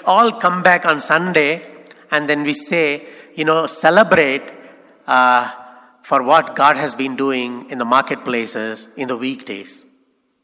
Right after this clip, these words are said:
You know, or maybe somebody is rising up and saying,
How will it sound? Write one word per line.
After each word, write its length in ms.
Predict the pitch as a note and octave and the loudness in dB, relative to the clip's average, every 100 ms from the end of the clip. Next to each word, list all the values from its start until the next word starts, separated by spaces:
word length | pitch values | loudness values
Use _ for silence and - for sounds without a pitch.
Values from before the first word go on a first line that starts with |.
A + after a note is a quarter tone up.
| _ _ _ - | _ _ _ -4
You 120 | D3+ | 2
know, 200 | D3+ C#3 - - | 2 2 -4 -12
or 60 | D3+ | -6
maybe 200 | C#3+ C3+ | -4 -4
somebody 400 | - D3 D#3 D3+ | -2 -2 -2 -2
is 80 | C3+ | -2
rising 360 | C#3 C3 C3+ | -2 -2 -4
up 140 | C3 C3 | -4 -4
and 140 | A#2+ | -6
saying, 480 | - C3 B2 A#2+ | -4 -4 -4 -6